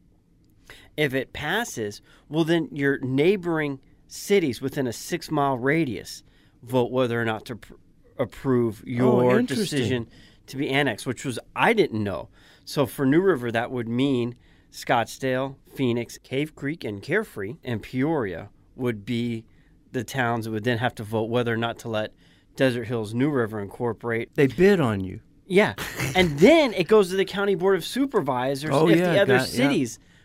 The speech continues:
Speaker 1: approve it. So you've got a very long process to becoming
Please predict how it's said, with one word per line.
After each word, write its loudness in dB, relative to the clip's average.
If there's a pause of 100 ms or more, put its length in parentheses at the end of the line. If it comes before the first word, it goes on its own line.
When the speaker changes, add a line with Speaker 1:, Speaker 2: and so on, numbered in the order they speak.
Speaker 1:
approve 0
it. -4
So -6
you've -4
got 0
a -4
very 0
long 0 (440)
process -4
to -14
becoming -4